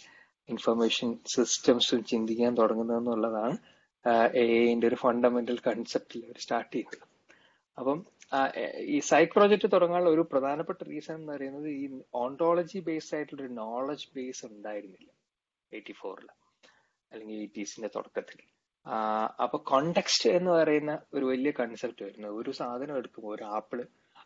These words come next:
അല്ലെങ്കിൽ ഒരു കത്തി, ഒരു ലൈറ്റ്, ഇങ്ങനെ കുറെ സാധനം വെക്കുമ്പോൾ ഇതിന് കോണ്ടെക്സ്റ്റ് ഉണ്ടാവണം. അപ്പൊ നമ്മുടെ ഈ ഓണ്ടോളജിയും apply ആവുന്നതിന് ഒരു കോണ്ടെക്സ്റ്റ് ഉള്ളതുകൊണ്ട്,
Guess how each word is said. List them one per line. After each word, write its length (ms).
അല്ലെങ്കിൽ 480
ഒരു 420
കത്തി, 360
ഒരു 140
ലൈറ്റ്, 440
ഇങ്ങനെ 400
കുറെ 220
സാധനം 320
വെക്കുമ്പോൾ 260
ഇതിന് 160
കോണ്ടെക്സ്റ്റ് 640
ഉണ്ടാവണം. 360
അപ്പൊ 200
നമ്മുടെ 400
ഈ 140
ഓണ്ടോളജിയും 640
apply 300
ആവുന്നതിന് 340
ഒരു 80
കോണ്ടെക്സ്റ്റ് 600
ഉള്ളതുകൊണ്ട്, 380